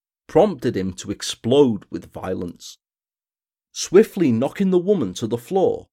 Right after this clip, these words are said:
he dragged her along the ground with barely disguised aggression before what was described as swiftly and angrily raping her.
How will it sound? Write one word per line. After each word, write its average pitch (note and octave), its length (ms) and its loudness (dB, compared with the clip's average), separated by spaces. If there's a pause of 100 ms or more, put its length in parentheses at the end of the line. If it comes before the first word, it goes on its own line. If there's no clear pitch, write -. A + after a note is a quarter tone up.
(160)
he G#2 140 -8
dragged D#3+ 400 -2
her D#3 60 0
along A#2 340 0
the E3+ 100 -2
ground E3+ 480 -4
with - 260 -10
barely E3 360 2
disguised D#3+ 680 -4
aggression C3 680 -4 (320)
before A#2+ 380 0
what B2+ 180 -4
was A#2+ 180 -8
described C#3+ 720 -6
as G2 320 -4 (460)
swiftly A2+ 840 -4 (120)
and A2+ 260 -6
angrily A#2+ 760 -4 (260)
raping F#2 460 -6
her. D#2+ 140 -12